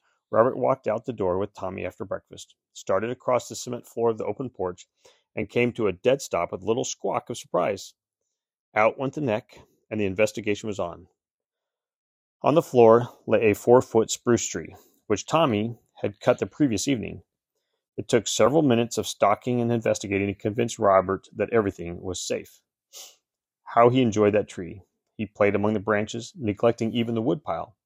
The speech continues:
Every time he went out during the next three days, the tree was his objective. Here, his instinct seemed to fail him. Quail are definitely ground birds, but, perhaps because the spruce was lying down, Robert often nestled down on its upper side,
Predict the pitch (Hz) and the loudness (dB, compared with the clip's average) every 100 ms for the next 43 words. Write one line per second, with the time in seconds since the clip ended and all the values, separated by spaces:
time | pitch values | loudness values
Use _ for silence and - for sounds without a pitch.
0 | _ _ _ _ - 135 135 123 139 120 | _ _ _ _ -2 -2 0 0 0 0
1 | 123 - 110 - 117 110 101 117 - 135 | -2 0 0 2 0 0 -2 -6 -6 -6
2 | 110 90 92 - 95 - 135 98 87 92 | -2 -2 -2 -6 -12 -6 -4 -2 -4 -6
3 | 107 104 92 101 98 - - _ _ _ | -4 -4 -4 -8 -10 -16 -20 _ _ _
4 | _ _ 135 113 101 - _ 107 101 123 | _ _ 0 2 0 -4 _ -8 -6 -6
5 | 113 113 98 - - 110 101 - 87 92 | -2 -4 -6 -10 -6 -4 -4 -8 -10 -10
6 | 87 95 _ _ _ _ _ _ _ _ | -14 -16 _ _ _ _ _ _ _ _
7 | - 262 190 175 110 101 117 - - 113 | -4 -2 -2 -4 -6 -6 -6 -6 -10 -12
8 | 98 - 98 98 85 76 - - _ - | -12 -6 -6 -6 -8 -16 -20 -20 _ 0
9 | 123 165 - _ _ 98 107 120 - 113 | 0 0 -14 _ _ -8 -8 -10 -18 -8
10 | 117 107 104 - 120 - 107 110 107 104 | -8 -8 -14 -10 -10 -10 -12 -10 -8 -6
11 | 104 127 - _ _ _ _ - 107 120 | -8 -8 -16 _ _ _ _ -2 -2 -2
12 | - 123 - 110 110 - 101 98 87 95 | -2 -4 -4 -10 -10 -10 -8 -8 -8 -8
13 | 98 98 98 - 180 _ 117 101 - 85 | -10 -10 -12 -10 -12 _ -4 -4 -6 -10
14 | - - | -10 -16